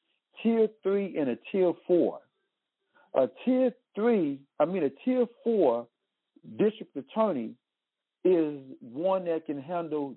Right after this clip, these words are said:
death penalty cases, them high profile cases to where it,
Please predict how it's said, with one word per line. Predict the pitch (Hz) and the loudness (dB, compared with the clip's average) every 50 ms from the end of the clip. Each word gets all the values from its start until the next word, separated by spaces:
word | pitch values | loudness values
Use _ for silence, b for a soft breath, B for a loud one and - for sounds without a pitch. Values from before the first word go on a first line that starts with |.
| - - | -2 2
death | 160 175 165 170 - | 2 2 2 0 -6
penalty | - 143 131 123 117 117 - - | -10 -10 -8 -8 -10 -10 -8 -6
cases, | - 139 123 - - 107 107 | -4 -4 -4 -6 -8 -12 -10
them | 123 117 | -12 -12
high | 107 - 165 165 165 | -8 -2 -2 -2 -2
profile | - - - 170 165 160 156 _ - 151 151 147 143 135 131 123 123 - _ _ _ _ _ _ _ - | -2 -4 -6 -4 -4 -4 -6 _ -4 -2 0 2 2 2 0 -2 -4 -10 _ _ _ _ _ _ _ 0
cases | 175 165 151 - - 123 117 113 | 2 2 2 -2 -6 -10 -10 -10
to | 117 | -10
where | 113 113 131 139 135 131 127 117 | -8 -2 0 0 2 2 0 -2
it, | 113 120 117 | -4 -4 -6